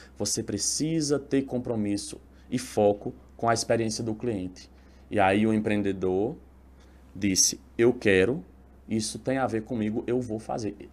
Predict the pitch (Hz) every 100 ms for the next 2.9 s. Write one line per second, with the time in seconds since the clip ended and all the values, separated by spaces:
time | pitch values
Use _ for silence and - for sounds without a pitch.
0 | - - 90 87 104 - - - - 104
1 | 104 117 117 117 113 120 117 104 87 92
2 | - 90 104 104 101 104 87 82